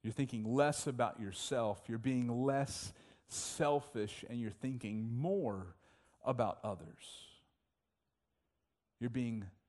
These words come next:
more selfless. Here's the reality. The church is a tough and messy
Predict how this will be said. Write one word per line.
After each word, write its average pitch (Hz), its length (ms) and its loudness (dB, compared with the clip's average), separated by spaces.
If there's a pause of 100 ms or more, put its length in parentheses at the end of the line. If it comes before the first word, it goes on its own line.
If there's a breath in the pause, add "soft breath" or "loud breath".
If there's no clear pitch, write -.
more 117 720 2
selfless. 113 560 0 (3750 loud breath)
Here's 185 220 8
the 160 100 6
reality. 113 600 2 (500)
The 120 80 -2
church - 880 2 (580 soft breath)
is 135 220 4
a 113 160 2 (260)
tough 151 500 2 (540 soft breath)
and 135 320 2
messy 113 560 0